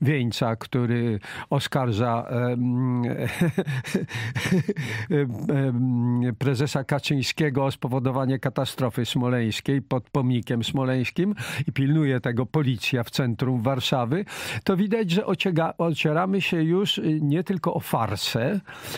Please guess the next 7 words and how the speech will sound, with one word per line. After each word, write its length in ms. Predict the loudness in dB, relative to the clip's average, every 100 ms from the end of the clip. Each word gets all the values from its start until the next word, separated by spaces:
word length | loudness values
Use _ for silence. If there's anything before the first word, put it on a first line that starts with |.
| -10 -2
ale 220 | 0 0
ocieramy 600 | -2 -2 -2 0 0 0
się 300 | 0 0 -2 -2
o 260 | 0 0
zagrożenie 960 | 0 0 2 2 2 2 0 0 0 2
rzeczywiście, 1000 | 0 0 -2 -2 -2 -4 -2 0 0 0
e, 260 | -2 -2